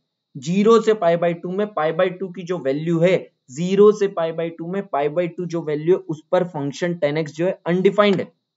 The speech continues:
अगर फंक्शन अनडिफाइंड है उस पे, अगर उसकी वैल्यू इनफाइनाइट आ रही है तो हम उसकी वैल्यू पर अपन उसकी वैल्यू नहीं ले पाएंगे।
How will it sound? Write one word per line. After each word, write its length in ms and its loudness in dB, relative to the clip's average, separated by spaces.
अगर 360 4
फंक्शन 480 0
अनडिफाइंड 680 2
है 200 -2
उस 220 -2
पे, 120 8
अगर 240 2
उसकी 200 0
वैल्यू 280 4
इनफाइनाइट 540 0
आ 80 2
रही 120 4
है 60 0
तो 60 -4
हम 200 -6
उसकी 280 -10
वैल्यू 340 -4
पर 160 0
अपन 200 -4
उसकी 200 -12
वैल्यू 280 -4
नहीं 180 -2
ले 120 0
पाएंगे। 340 -4